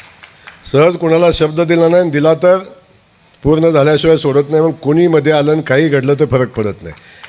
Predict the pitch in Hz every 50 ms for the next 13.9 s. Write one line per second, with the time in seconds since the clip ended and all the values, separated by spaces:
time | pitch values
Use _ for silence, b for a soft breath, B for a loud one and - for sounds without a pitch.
0 | B B B B 120 135 160 165 160 165 165 190 185 185 175 - 196 185 160 160
1 | 131 117 113 123 127 143 165 170 160 160 151 - 165 170 165 160 170 165 170 170
2 | 170 180 156 147 160 165 160 151 165 165 165 160 156 151 175 151 135 131 131 117
3 | 107 101 107 117 113 139 147 151 147 143 120 123 120 113 101 104 104 95 95 92
4 | 87 80 78 b b b b b b b b 120 123 135 135 156 170 170 175 175
5 | 160 - - - - 139 131 123 - 139 135 147 156 151 139 127 - 151 143 101
6 | 110 101 90 85 - B B B B B B B 147 147 175 185 185 165 156 165
7 | 156 190 202 208 208 185 165 165 170 190 190 196 190 190 165 156 180 196 202 202
8 | 185 170 151 139 135 131 107 113 104 87 - 98 87 82 _ b b b b b
9 | b b b b b - - 123 127 127 147 160 160 185 196 190 196 196 196 185
10 | 185 190 196 190 180 170 165 175 185 185 180 170 139 123 - 143 135 127 170 165
11 | 160 - 165 165 170 175 165 170 165 156 151 139 - - 170 165 180 160 151 160
12 | 156 151 165 160 151 139 123 131 113 110 135 160 170 190 202 190 175 151 202 196
13 | 190 196 208 196 165 156 147 170 175 170 156 139 120 113 98 90 82